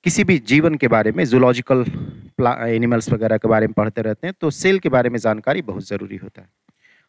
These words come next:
तो पीछे क्लासेज में जो हम लोग बात किए हुए थे, कुछ-कुछ हल्का बहुत जो है, पीछे का हल्का आप वीडियो देख सकते हैं, जिसमें ये बहुत अच्छा एक तरह से डायग्राम था,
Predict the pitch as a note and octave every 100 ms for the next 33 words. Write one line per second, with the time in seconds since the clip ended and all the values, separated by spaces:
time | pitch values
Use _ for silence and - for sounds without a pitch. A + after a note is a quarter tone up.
0 | _ F3 F#3 E3+ G3+ F#3 F3 F#3+ F#3 F#3+
1 | F3 E3+ F3 D#3 B2 C3 - D#3+ D3 B2+
2 | A#2+ F3 B2+ - F#3+ A#2+ A2+ B2+ A#2+ B2
3 | A#2+ E3+ - A2+ - C3 A#2+ A#2+ C3 A#2
4 | A#2 A2+ B2 B2+ - A#2+ - D#3+ D#3 G#2+
5 | A#2+ A#2 A2+ C3+ C3+ F#3 - A#2+ - D3+
6 | E3 - B2 - A#2+ - A2 G2+ A2 A2+
7 | A#2 D#3+